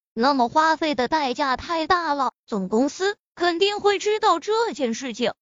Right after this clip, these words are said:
他用劣质钢筋的事情，必然要东窗事发。面对严宽近乎威胁的话语，林若风说道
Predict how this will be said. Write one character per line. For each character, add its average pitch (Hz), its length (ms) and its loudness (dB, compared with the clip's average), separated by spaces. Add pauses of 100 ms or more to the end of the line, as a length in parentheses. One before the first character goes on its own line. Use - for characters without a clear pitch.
(160)
他 247 180 0
用 254 240 2
劣 320 240 0
质 311 220 -6
钢 349 240 0
筋 427 160 -4 (100)
的 359 140 -2
事 214 180 -2
情， - 200 -6 (180)
必 381 240 0
然 285 380 2
要 254 260 2
东 302 260 0
窗 254 280 -2
事 220 200 -2
发。 262 260 0 (840)
面 403 220 0
对 370 180 0
严 339 200 -4
宽 427 320 -2
近 302 320 -4
乎 254 200 -8
威 370 220 -4
胁 262 220 -4
的 381 120 -6
话 - 80 -12 (300)
语， 190 300 -4 (180)
林 214 280 0
若 311 320 -2
风 381 260 -4
说 233 300 -4
道 220 200 2